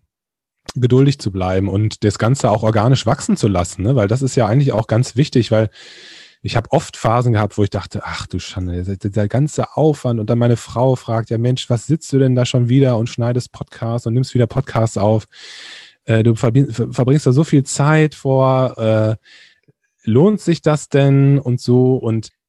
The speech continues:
vollkommen richtig. Also es war oft so, dass ich dachte, "Ich mach das nicht mehr und, äh, das macht keinen Sinn."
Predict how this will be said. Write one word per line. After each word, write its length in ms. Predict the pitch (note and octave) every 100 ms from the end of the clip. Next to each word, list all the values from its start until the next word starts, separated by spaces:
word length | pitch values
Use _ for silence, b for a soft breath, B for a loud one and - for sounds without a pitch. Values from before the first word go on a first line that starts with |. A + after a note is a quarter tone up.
| _ _ _ _
vollkommen 440 | F3+ B2+ D#3+ D#3 C3
richtig. 440 | E3 - - -
Also 160 | G2 G#2
es 140 | -
war 220 | A2 G#2+ - _ -
oft 280 | F#3 - -
so, 140 | B2
dass 120 | A2+
ich 100 | A#2
dachte, 360 | B2 B2 - A2+
"Ich 220 | - -
mach 200 | G#2+ C3+
das 240 | D3 B2+
nicht 200 | B2 -
mehr 520 | A2+ A#2 A#2 A#2 A2+ -
und, 440 | G#2 G2+ G2+ - G#2
äh, 140 | G2+
das 140 | G2+
macht 180 | A#2+ D3
keinen 240 | B2+ A2 A2
Sinn." 360 | C3 G3+ G3+